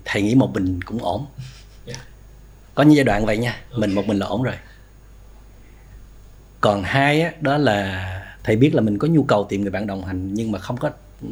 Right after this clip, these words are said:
Speaker 1: thắp đuốc đi tìm, phải cho ra. Giống như người ta đi tìm người yêu vậy đó, đi tìm là thất bại. <laughs> Mà
Speaker 2: Thu hút, phải thu hút đúng không?
Speaker 1: Đúng rồi, mình phải thu hút. Mình phải tạo ra giá trị. Mình cứ hạnh phúc trên con đường của mình.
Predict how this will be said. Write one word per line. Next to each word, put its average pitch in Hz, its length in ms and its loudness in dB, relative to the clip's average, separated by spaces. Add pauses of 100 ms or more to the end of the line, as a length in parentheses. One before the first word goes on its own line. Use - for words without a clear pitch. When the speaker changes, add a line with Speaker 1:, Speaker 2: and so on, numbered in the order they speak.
Speaker 1:
thắp 185 160 2
đuốc 196 160 8
đi 139 100 6
tìm, 113 220 4 (300)
phải 117 100 0
cho 127 140 4
ra. 127 280 2 (600)
Giống 160 120 6
như 160 80 10
người 131 120 8
ta 127 120 4
đi 131 160 6
tìm 110 180 2
người 104 100 0
yêu 127 200 6
vậy 104 180 0
đó, 117 80 -6 (340)
đi 151 140 4
tìm 135 240 6
là 113 60 0
thất 175 160 -4
bại. 120 280 -2 (480)
<laughs> - 540 -6
Mà 113 640 2 (100)
Speaker 2:
Thu 151 80 6
hút, 175 160 0 (300)
phải 131 80 2
thu 135 140 -2
hút 156 160 -2
đúng 143 100 -4
không? 139 180 -8
Speaker 1:
Đúng 139 120 6
rồi, 117 120 2
mình 107 120 -4
phải 117 140 -4
thu 117 120 -2
hút. 127 140 -4 (640)
Mình 104 120 2
phải - 140 2
tạo 113 520 0
ra 117 100 0
giá 120 280 -2
trị. 92 240 -4 (340)
Mình 107 240 2
cứ 151 360 4
hạnh 113 200 0
phúc 247 260 -2
trên 269 120 6
con 127 180 6
đường 101 200 2
của 120 100 0
mình. 107 220 2